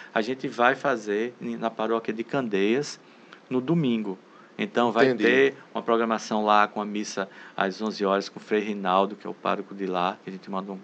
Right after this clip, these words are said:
Speaker 1: carinhoso abraço pra ele. E aí tem toda uma programação com um almoço lá com o pessoal e depois vai ter um momento de uma breve informação do que, do que é a festa da misericórdia, das promessas de Jesus pra essa festa,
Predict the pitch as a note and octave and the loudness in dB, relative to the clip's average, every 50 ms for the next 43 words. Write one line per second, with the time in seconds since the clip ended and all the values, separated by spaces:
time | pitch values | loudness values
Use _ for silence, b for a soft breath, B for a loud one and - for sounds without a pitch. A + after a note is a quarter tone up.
0 | - - - F#2 F#2+ F#2+ G2 F#2+ F#2+ G2 G2 F#2 F#2+ F#2 F2 F2 E2+ F#2 F#2 - | -10 -6 -4 -4 -4 -4 -6 -8 -6 -8 -8 -8 -8 -8 -8 -8 -8 -8 -10 -12
1 | - - - F2+ F2 F2 F#2 F#2 G2 G#2+ B2 A#2+ B B B B B B B B | -14 -12 -12 -10 -10 -8 -6 -6 -6 -6 -8 -10 B B B B B B B B
2 | B B B B B B B - G2+ G#2+ G#2+ A2 A2 A2 A2 B2 A#2+ - C#3 C3 | B B B B B B B -2 2 2 4 6 6 6 6 4 4 2 -2 0
3 | - D3 D3 D3+ F3 E3+ - D#3+ D#3+ D3+ C#3+ D3 D#3 D#3+ D#3+ C#3 - - - A#2 | 4 4 4 4 4 2 2 2 2 4 2 2 2 2 0 0 -2 -2 0 2
4 | G#2+ A2 A2+ A#2+ B2 A#2+ B B B B - - A2+ A2 A2+ A2+ A2+ A2+ G#2+ G#2 | 4 4 4 4 2 -2 B B B B -8 -6 -2 2 4 4 4 4 2 0
5 | G#2 G#2+ G#2+ A2+ A#2 A2 A2 - - G2+ G2 G2+ G2+ G#2 G2 - - G2+ - - | 0 2 2 2 2 0 -2 -4 -4 -4 -2 0 2 0 0 -2 -6 -8 -8 -8
6 | G2 - - - G2+ G2 G2 G2+ G#2 G2+ G2+ G#2 G2+ G#2 G2+ - - G2+ G2+ F#2+ | -8 -8 -6 -4 -2 0 2 2 2 0 -2 -2 -4 -4 -6 -4 -2 -2 -2 -2
7 | G2+ G2 G2 - G2+ G#2 G#2 G#2 G2+ G2 G2 G2 F#2+ - - B B B B B | -2 -6 -4 -4 -4 -2 -2 -2 -2 -2 -2 -2 -4 -4 -6 B B B B B
8 | - G2+ G2+ G#2 G2+ G2 F#2 F2+ F#2 B B B B B B B - - - - | -8 -4 -2 0 0 0 -2 -4 -8 B B B B B B B -16 -16 -16 -16
9 | - - - - - - - - F3 C#3+ B2+ D3+ D#3 D3+ D3 C3+ - C#3+ C3+ C3 | -20 -20 -20 -20 -20 -16 -6 -6 -4 -2 0 0 0 0 0 -2 0 0 0 2
10 | C3 B2 - - - A2 A2 A#2 A#2 A#2 A#2 A2+ - A#2 A2+ G#2+ G#2+ A2+ - - | 2 0 0 -2 -4 -4 -2 -2 -2 -2 -4 -4 -6 -6 -6 -6 -6 -8 -8 -8
11 | A2+ G#2+ G2+ - - A2 A#2 B2 C3 B2 - - G#2+ G#2 - A2 G#2 G#2 G#2 G#2 | -6 -8 -6 -4 -2 0 2 2 2 2 0 -2 -4 -4 -4 -4 -4 -4 -4 -4
12 | F#2+ G#2 G2+ G2 G2+ - - G#2 G2+ G#2 G#2 G#2 G2+ G#2 G#2 - - - A2+ G#2+ | -2 -2 -2 -2 -4 -6 -6 -4 -4 -4 -4 -6 -8 -10 -10 -10 -8 -8 -6 -2
13 | A2 B2 C3+ C3+ - A#2+ A2 G#2+ A2 G#2+ G2 G2 G#2 G2 - - G2 F#2+ - - | 0 0 0 0 -2 -4 -4 -2 -2 -2 -2 -4 -6 -10 -10 -10 -12 -12 -12 -14
14 | - - - - F#2 F#2 G2 G2 - - - F#2+ | -16 -14 -10 -6 -4 -4 -4 -6 -6 -10 -12 -14